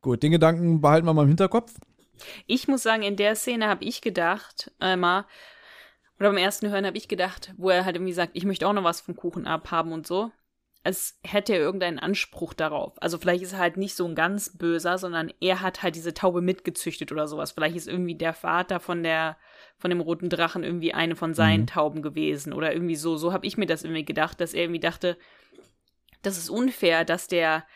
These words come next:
Speaker 2: Herr, ähm, Zeppelin die Taube verkaufen kann für so viel Geld und ich krieg gar nichts davon ab, weil ich hab ja auch irgendwas zu diesem roten Drachen dazu beigesteuert. So hab
Speaker 1: Mhm.
Speaker 2: ich das irgendwie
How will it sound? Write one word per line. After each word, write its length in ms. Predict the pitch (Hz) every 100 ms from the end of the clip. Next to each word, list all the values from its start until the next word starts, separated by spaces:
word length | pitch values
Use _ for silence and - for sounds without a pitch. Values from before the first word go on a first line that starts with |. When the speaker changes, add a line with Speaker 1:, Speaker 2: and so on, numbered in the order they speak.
| - - _
Speaker 2:
Herr, 420 | 185 165 160 -
ähm, 360 | 170 160 151 143
Zeppelin 460 | 277 - 226 185
die 80 | 165
Taube 220 | 202 170 165
verkaufen 520 | 165 - 160 156 160
kann 180 | 175 160
für 80 | 156
so 100 | 160
viel 140 | 170
Geld 260 | 156 160 165
und 80 | 156
ich 120 | 165
krieg 180 | 190 156
gar 200 | 165 185
nichts 180 | 196 -
davon 300 | 165 - 165
ab, 160 | 165 -
weil 160 | 160
ich 140 | 160 190
hab 140 | -
ja 100 | 170
auch 200 | 180 175 175
irgendwas 480 | 202 180 165 180
zu 80 | -
diesem 320 | 165 160 165
roten 260 | 156 170 -
Drachen 380 | - 156 - 156
dazu 260 | 151 - 160
beigesteuert. 840 | 156 160 147 - - - 139 - _ - - _ _ _ _
So 160 | 165 170
hab 60 | 135
Speaker 1:
Mhm. 40 |
Speaker 2:
ich 80 | -
das 180 | 170 -
irgendwie 380 | 156 151 156